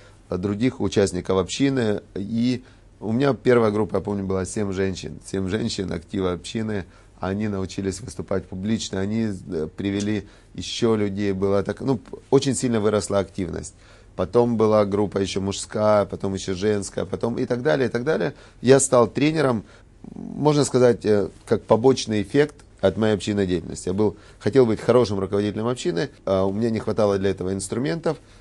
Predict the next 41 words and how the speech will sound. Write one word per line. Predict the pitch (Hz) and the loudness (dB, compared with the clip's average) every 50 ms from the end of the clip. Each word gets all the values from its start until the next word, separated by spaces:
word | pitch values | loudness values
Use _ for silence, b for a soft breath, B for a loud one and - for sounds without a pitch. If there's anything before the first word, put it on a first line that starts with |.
| b - | b -4
Я | 98 107 110 | 0 0 0
сам | - - 117 107 104 - - - - - - - - - - - - - - - - - - | 2 2 0 0 0 -4 -10 -18 -20 -20 -20 -20 -20 -20 -20 -20 -20 -20 -20 -20 -20 -12 -6
проходил | - 104 - 123 113 117 117 110 | -6 -2 -2 0 0 0 0 0
тренинги, | 107 120 156 165 160 165 156 151 147 143 135 127 B B B B - | -2 -2 -2 -2 -2 -2 -4 -2 0 0 0 -2 B B B B -14
потом | - 220 - 131 113 | -4 0 0 2 2
обучал | 113 104 107 107 - - 113 107 104 | 2 0 0 0 2 4 4 4 2
этим | - 104 90 104 104 | 0 -2 -4 -4 -4
же | 95 101 | -4 -4
вещам | 101 101 95 - 101 95 92 92 87 - - - | -4 -4 -4 -4 -4 -4 -4 -4 -8 -12 -14 -16
членов | - - 131 147 156 175 - | -6 -4 -2 -2 -2 -2 -4
общины, | 156 - - - 143 143 143 143 139 139 B B B B B B - | -4 -4 -4 -4 -2 0 2 2 0 0 B B B B B B -10
и | - | -4
так | - - 180 | -2 0 0
я | 151 143 | 0 -2
стал | 123 - 139 131 120 | 0 0 0 0 0
тренером. | - - 117 110 101 98 90 87 87 80 - - - - | 0 -2 -4 -2 -2 -4 -6 -6 -8 -12 -16 -20 -10 -6
Так | - 120 113 | -4 -4 -4
я | 117 104 | -4 -6
стал | - - 104 101 | -4 -4 -4 -4
тренером, | - 139 147 143 127 117 104 101 | -2 -2 0 0 0 0 -2 -2
община | 95 - 127 120 110 | -4 -4 -4 -4 -4
существует | 92 87 85 - - - 101 98 95 | -4 -6 -10 -12 -8 -4 -2 -2 0
до | 90 95 | -2 -4
сих | 90 - 98 - | -6 -6 -8 -6
пор. | - 135 135 135 135 127 B B - | -2 0 2 2 0 -2 B B -4
Когда | - 110 104 98 113 113 | -2 -2 0 2 2 2
я | 110 117 120 | 4 4 2
там | 113 - 101 95 | 2 2 -2 -2
был | 92 98 95 95 | -2 -2 -2 -2
руководителем, | 92 87 95 92 95 98 95 - 90 90 | -2 -4 -4 -2 -2 -2 -4 -6 -6 -6
это | 92 90 92 | -6 -4 -4
была | 95 95 92 | -2 -2 -2
самая | 90 - 107 104 101 | -2 -4 -4 -2 -2
большая | 95 90 92 87 - - 98 95 95 | -2 -2 -4 -4 -2 0 2 2 2
русскоязычная | 90 87 - - 92 92 92 85 - - 92 87 | 0 -2 -4 -4 -4 -4 -4 -6 -6 -8 -8 -8
община | 82 - - 101 95 92 90 82 B B B B - | -8 -8 -8 -6 -4 -4 -4 -6 B B B B -10
в | - 95 101 | -4 -2 -2
Израиле. | 92 90 110 127 127 131 117 104 | 0 2 2 2 2 2 2 0
У | 92 | -2
нас | 95 95 85 | -4 -4 -4
было, | 85 87 92 92 92 90 85 | -4 -4 -2 0 0 -2 -4